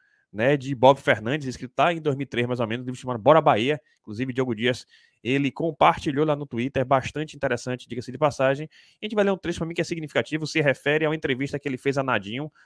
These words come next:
nosso grande goleiro que faleceu esta semana, por alguns considerados os maiores goleiros do Bahia, campeão em cinquenta e nove, e aí Bob se, se vem aí com a, Bob Fernandes vem com a seguinte pergunta pra ele, né? "Você se aposentou pelo Bahia ou pelo Vitória?" E ele responde:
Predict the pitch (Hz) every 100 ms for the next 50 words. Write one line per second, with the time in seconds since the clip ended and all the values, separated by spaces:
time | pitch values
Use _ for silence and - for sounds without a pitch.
0 | _ 120 123 120 135 123 110 127 - 120
1 | 107 131 127 165 - 156 143 - 147 107
2 | 107 139 147 151 - _ 170 151 147 151
3 | 143 - 135 131 135 135 123 123 120 143
4 | 156 139 - - 233 - 220 196 220 208
5 | 190 - - 175 143 160 165 175 _ _
6 | _ 165 127 123 135 123 135 139 - 120
7 | - - 117 131 120 - 120 117 120 117
8 | 107 123 123 120 131 135 - 113 131 139
9 | 104 113 117 135 98 92 90 107 _ _
10 | _ - _ 139 190 208 - 190 - 180
11 | 165 165 - 180 185 156 139 190 180 175
12 | 175 104 98 101 131 147 - 87